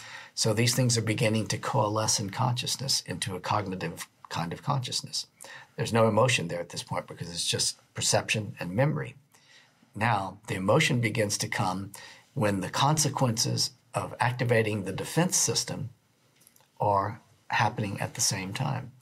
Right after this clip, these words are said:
So in addition to creating a perceptual representation and a memory representation, the,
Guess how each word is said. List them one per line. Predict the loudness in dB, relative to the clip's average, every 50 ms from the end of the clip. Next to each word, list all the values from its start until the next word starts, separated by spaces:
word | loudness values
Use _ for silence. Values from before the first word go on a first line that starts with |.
| -16 -16 -16 -18 -16 -6 -2
So | 0 0 2 2
in | 0 0
addition | -2 0 2 4 4 4 4 2 0 0
to | 0 -2 -2 -2 -4 -4 -6
creating | -2 0 2 2 2 0 -4
a | -6
perceptual | -6 -4 0 2 2 2 2 2 0 0 2
representation | 2 2 0 0 -2 -4 -4 -4 -4 -4 -2 -2 -2 -2 -4 -4 -6 -8 -10 -12 -14 -16 -18 -20 -20 -20 _ -8
and | -6 -4 -4 -2 -4
a | -2
memory | 2 4 4 4 4 4
representation, | 2 0 -2 -4 -4 -4 -4 -4 -4 -4 -4 -4 -4 -4 -4 -4 -6 -6 -10 -14 -16 -18 -20 -20 -20 _ _
the, | -6 -6 -6